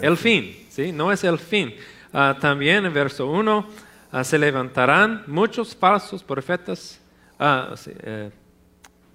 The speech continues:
ah, ah, verso catorce. No. Sí, catorce. Y, ah, "Y este evangelio de reino se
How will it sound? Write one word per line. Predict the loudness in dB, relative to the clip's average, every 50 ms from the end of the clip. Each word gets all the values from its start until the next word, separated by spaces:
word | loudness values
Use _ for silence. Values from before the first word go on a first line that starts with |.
| _ _ _ _ _ _ _ _ _ _ _ _ _ _
ah, | -12 -12 -10 -10 -12 -12 -14 -14 -16 -16 -16 -16 -16 -16 -16 -14 -14 -16 -16 -18 -20 -20 _ _ _ _ _ _ _ _ _ _ _
ah, | -16 -14
verso | -14 -6 -2 0 0 0 -2 -6 -8 -10 -12 -14 -16 -18 -18 _ _ _ _ _ _ _ _ _ _ _
catorce. | -10 0 2 4 2 4 0 -4 -8 -8 -14 -20 _ _ _ _ _ _ _ _ -8
No. | -6 -6 -6 -8 -10 -18 _ _ _ _ _ _ _ _ _ _ _ _ _ _ _ _ _ _ _ _ _ _
Sí, | -6 -4 -4 -4
catorce. | -6 -8 -10 -4 -2 -2 -2 -2 -4 -8 -10 -10 -12 -18 -20 -20 -20 -20 -20 -6 0
Y, | 2 2
ah, | 2 4 4 4 4 4 2 0 -2 -8 -14 -20 -20 -20 -20 _ _ -2
"Y | 4 4
este | 6 4 4 2 0 0 2 2
evangelio | 0 0 -2 -2 0 0 0 2 4 4 4 2
de | 2 0 2 2
reino | 2 2 0 -2 -4
se | -4 -2 -2 -2 -2